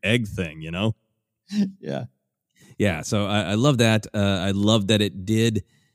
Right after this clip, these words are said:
Speaker 1: Yeah. Sometimes I don't like the stories that are like, "Let me explain this," but for some reason this worked for me. I think it's because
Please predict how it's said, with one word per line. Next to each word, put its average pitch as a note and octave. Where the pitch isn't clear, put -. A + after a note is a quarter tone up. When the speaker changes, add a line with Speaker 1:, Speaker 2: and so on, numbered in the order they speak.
Speaker 1:
Yeah. F#3
Sometimes G#3+
I F#3
don't G#3
like E3+
the B2
stories A2+
that G#2
are G2+
like, F2+
"Let C#3+
me C#3+
explain D#3+
this," G2+
but -
for A#2
some D#3
reason D#3+
this A#2+
worked F2+
for C#3+
me. C#3+
I F#2
think A#2+
it's B2+
because G#2+